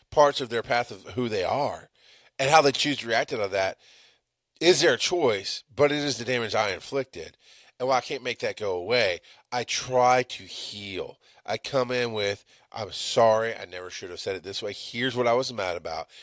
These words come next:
Here's why I'm mad. Here's what I wanna talk to you about. Let me come at a different tactic." So the stuff you get on the show here with the stories and the end arounds and the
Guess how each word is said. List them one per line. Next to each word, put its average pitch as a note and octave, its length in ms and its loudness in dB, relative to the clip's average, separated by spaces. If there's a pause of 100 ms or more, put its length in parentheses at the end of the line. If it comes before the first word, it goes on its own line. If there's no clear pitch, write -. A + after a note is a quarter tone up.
(140)
Here's A#2+ 480 -4
why G2+ 400 0
I'm E2+ 160 -8
mad. D#2 440 -10 (340)
Here's C3 320 -4
what A#2+ 140 0
I - 20 0
wanna G2+ 220 -2
talk G2+ 280 2
to - 160 -12
you F2+ 60 -4
about. D#2+ 320 -6 (420)
Let B2+ 180 2
me C3+ 120 -2
come A#2+ 320 0
at A2 160 2
a - 20 -2
different G2 340 -10
tactic." F#2 320 -8
So C#3+ 120 2
the B2 80 4
stuff F#3+ 260 4
you F3 60 -2
get F3 120 6
on C#3+ 120 4
the A2+ 60 -4
show D#3+ 280 10
here F#2+ 240 -4 (240)
with D#3 320 0
the C#3 160 -4
stories F3+ 720 0
and B2 160 -8
the A2+ 240 -6
end D3 220 -8
arounds G#2 340 -6 (320)
and B2+ 160 -4
the B2+ 180 2